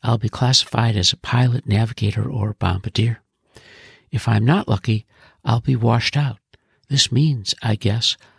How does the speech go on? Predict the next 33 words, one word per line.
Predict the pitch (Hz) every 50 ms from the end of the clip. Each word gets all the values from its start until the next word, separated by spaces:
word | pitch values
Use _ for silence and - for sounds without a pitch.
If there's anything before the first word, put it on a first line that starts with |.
| _ _ _ _
I'll | 135 127
be | - 143 123
made | 139 170 185 180 -
a | 202
private | - - - 180 190 185 131 90 80 - _ _ _ _ _ _ _ _ _ _ _ -
in | 135 156 165 165
the | 143 127
ground | - - 131 139 156 156 143
crew. | - - - 104 90 - - _ _ _ _ _ _ _ _ _ _ _ _ _ _ _
Therefore, | - 127 165 185 185 - 151 117 110
you | 120 147 170
can | - 190 170
understand | 156 - 143 135 131 110 - - - 151 143 123 98
how | - - 135 143 160 160
important | 147 131 - - - 143 131 131 120
it | 110 -
is | 120 110 101 -
to | - - 117
me. | 107 110 113 107 - _ _ _ _ _ _ _ _ _ _ _ _ _ _ _ -
Tomorrow | - 127 139 175 196 202 156 117
this | 135 165 -
time, | - - 165 139 98 80 95 120
as | 135 135 165 - -
I | 175 165 156
write | 135 131 123 147 - - -
you, | 104 101 - _ _ _ _ - - - - _ _
I'll | - 135 139 139
either | 123 139 156 156 160
be | 127 - 139 135 139 - -
a | -
very | 95 95 120 131 151 156 147
happy | 127 139 139 - - 139
fellow | - - - 127 107 95 92 - -